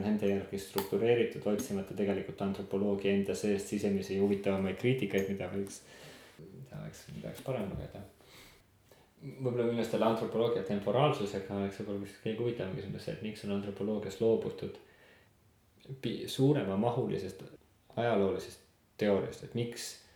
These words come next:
mm, jah, väga lihtne on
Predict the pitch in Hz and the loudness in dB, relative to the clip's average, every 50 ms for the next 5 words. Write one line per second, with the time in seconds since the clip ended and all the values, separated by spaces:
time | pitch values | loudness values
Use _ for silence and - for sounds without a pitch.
0 | - - _ _ _ _ _ _ _ - - 107 107 107 107 104 104 104 101 98 | -20 -20 _ _ _ _ _ _ _ -10 -4 -2 0 2 4 4 4 4 4 2
1 | 98 95 95 95 95 95 92 92 92 92 90 95 - - _ _ _ _ _ _ | 0 0 -2 -4 -6 -6 -6 -8 -10 -10 -10 -10 -12 -14 _ _ _ _ _ _
2 | _ _ _ _ _ _ - 110 110 98 95 117 113 113 113 120 120 - 110 101 | _ _ _ _ _ _ -6 -2 -2 0 2 2 4 4 4 2 2 0 2 2
3 | 98 98 95 92 | 2 2 0 -4